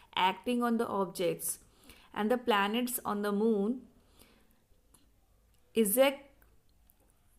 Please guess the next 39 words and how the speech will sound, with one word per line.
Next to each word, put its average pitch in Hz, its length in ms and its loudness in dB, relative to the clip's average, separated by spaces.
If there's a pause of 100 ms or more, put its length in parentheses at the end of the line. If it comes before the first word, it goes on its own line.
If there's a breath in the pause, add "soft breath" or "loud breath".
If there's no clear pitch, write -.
(120)
Newton 240 540 4
could 269 240 -2
grasp 214 440 4
that 214 360 2
the 247 220 2 (540)
same 277 400 0
force 262 300 6
is 262 140 -4
responsible 208 840 0 (100)
for 247 80 4
all 208 400 6
these, 175 360 -6
right? 185 280 -2 (1040 soft breath)
यहाँ 214 280 0
पर 247 140 4
न्यूटन 220 420 4
ने 262 180 -2
क्या 247 320 2
चीज़ 254 260 -2
ऑब्जर्व 220 340 2
की 247 240 -2
कि 262 180 -2
जि-, 202 360 -8
इन 240 320 0
जितनी 220 420 -2
भी 269 120 0
एक्टिविटीज 240 580 -2
यहाँ 233 140 2
पर 240 120 0
मेंशन 220 420 -2
की 220 180 -4
गई 190 120 0
हैं, 214 200 -4
सभी 226 360 0
के 254 160 -6
लिए 247 160 -2
एक 262 300 -4
स-, - 140 -4
अ, 220 260 2